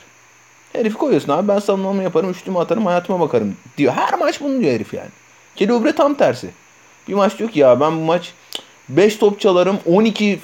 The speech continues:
fa-, e, f-, e, hızlı hücum sayısı bulurum, üç tane de üçlümü sokarım. Yirmi bir sayıyla işte maçı alır, hayatıma devam ederim." Öbür maç diyor ki, "Yok abi, bugün oynamayacağım ben."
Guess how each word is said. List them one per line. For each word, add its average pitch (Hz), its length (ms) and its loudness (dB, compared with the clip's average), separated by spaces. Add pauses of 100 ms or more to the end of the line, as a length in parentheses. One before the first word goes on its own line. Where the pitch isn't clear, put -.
fa-, 151 380 2
e, 143 40 -4
f-, - 340 -14
e, 139 120 -2
hızlı 170 360 0
hücum 180 220 -4
sayısı 165 380 0
bulurum, 165 320 -2
üç 202 180 -4
tane 190 260 0
de 165 60 -4
üçlümü 190 300 -6
sokarım. 170 400 -2 (420)
Yirmi 175 280 0
bir 220 80 2
sayıyla 196 380 2
işte 190 240 -2
maçı 190 320 2
alır, 185 220 0
hayatıma 175 400 2
devam 180 180 2
ederim." 131 220 -2
Öbür 175 200 -2
maç 175 240 -2
diyor 180 120 -6
ki, - 100 -12
"Yok 170 240 -8
abi, 120 200 -4
bugün 117 140 -4
oynamayacağım 113 520 -6
ben." 107 80 -18